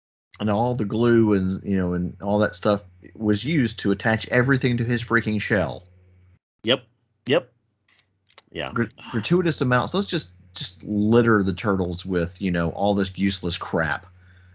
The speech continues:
Speaker 1: Why does Leonardo have a, a C B radio?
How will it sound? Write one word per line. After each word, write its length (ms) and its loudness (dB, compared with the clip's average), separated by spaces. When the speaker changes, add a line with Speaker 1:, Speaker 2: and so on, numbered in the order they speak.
Speaker 1:
Why 240 2
does 160 2
Leonardo 380 4
have 220 2
a, 140 2
a 120 -2
C 320 0
B 240 2
radio? 720 0